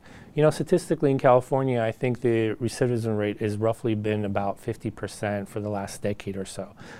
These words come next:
But child molesters are significantly higher,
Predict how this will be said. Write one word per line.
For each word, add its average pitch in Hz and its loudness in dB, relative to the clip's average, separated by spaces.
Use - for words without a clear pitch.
But 117 2
child 269 2
molesters - -6
are 127 -2
significantly 147 2
higher, 135 -2